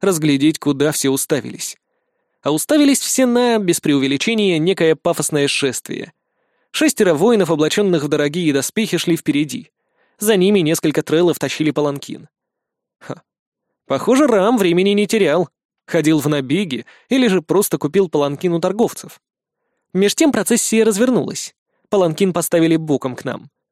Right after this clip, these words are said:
Возле него тут же выстроились и замерли, будто статуи, воины. Наконец, покрывало, закрывающее вход в паланкин, дрогнуло, и оттуда выбрался.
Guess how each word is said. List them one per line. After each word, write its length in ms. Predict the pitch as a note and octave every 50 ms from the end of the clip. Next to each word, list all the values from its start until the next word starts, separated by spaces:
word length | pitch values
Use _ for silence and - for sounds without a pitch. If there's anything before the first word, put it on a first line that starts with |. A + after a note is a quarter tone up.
| _ _ _ -
Возле 320 | - G#3 G#3+ F#3+ E3+ F#3 E3+
него 300 | E3 D#3+ D3 D#3+ F#3 F#3+
тут 220 | - E3 E3+ D#3
же 120 | C3+ D3+
выстроились 640 | C#3 C#3 D#3 E3+ - - D3+ D3 C#3+ D3 D3 C3+ - -
и 100 | C#3+ C#3
замерли, 440 | A#2+ C#3 D#3 D#3+ D#3 D3+ C#3 C#3+
будто 300 | C3+ C#3 D3 - - -
статуи, 560 | C3+ - - - D#3+ D#3 - D3 C#3 C#3 C#3 -
воины. 600 | - C#3+ B2+ D3 C#3+ C3+ A#2+ A#2 - - - - _ _ _ _ _ _ _ _ _ _ _ _ _
Наконец, 460 | - G#3 A3 G#3+ F#3+ F3 F#3 G3+ -
покрывало, 460 | - D#3 C3+ - D#3 D3+ F3 F#3 E3+ C#3
закрывающее 640 | C3+ C3+ - D#3 D3+ E3 D#3+ D3 C#3+ - - C#3+
вход 220 | C3+ - - E3 D#3+
в 100 | - -
паланкин, 500 | - C3+ C3 B2+ C3 - - E3 D3 C3
дрогнуло, 520 | C#3 D#3 G3+ A3 G3+ G#3 G#3 G3 G3 E3+ - - - - _
и 100 | - C#3
оттуда 440 | C#3 D3 - _ - C#4+ C#4+ B3+ A3
выбрался. 880 | E3 D#3+ G#3 A3+ G#3+ G3 G3+ G3 F#3 F3 - - - F#3+ F#3 F3+ F3